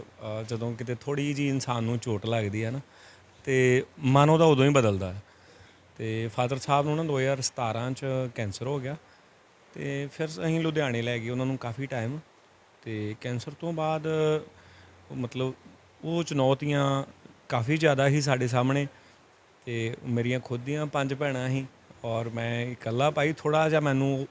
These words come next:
ਉਸ ਚੀਜ਼ ਦੇ ਵਿੱਚ ਮੈਨੂੰ, ਅ, ਪਰੇਸ਼ਾਨੀ ਸੀ ਕਿ, ਹੈ ਨਾ, ਮੈਂ ਸਾਰਾ ਕੁਝ ਹੈਂਡਲ ਕਿੱਦਾਂ ਕਰੂੰਗਾ।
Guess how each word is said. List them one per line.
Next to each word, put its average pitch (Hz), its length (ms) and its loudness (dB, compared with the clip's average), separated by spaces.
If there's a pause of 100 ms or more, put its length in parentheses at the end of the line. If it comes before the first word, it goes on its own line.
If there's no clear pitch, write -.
ਉਸ 135 220 -2
ਚੀਜ਼ 131 220 -2
ਦੇ 135 100 -4
ਵਿੱਚ 131 220 -4
ਮੈਨੂੰ, 135 320 -2 (480)
ਅ, - 20 -2
ਪਰੇਸ਼ਾਨੀ 123 600 2
ਸੀ 151 200 0
ਕਿ, 151 100 2
ਹੈ 151 100 2
ਨਾ, 165 120 2
ਮੈਂ 139 340 2 (400)
ਸਾਰਾ 139 260 2
ਕੁਝ 147 180 -4
ਹੈਂਡਲ 139 320 2
ਕਿੱਦਾਂ 123 280 2
ਕਰੂੰਗਾ। 110 400 -2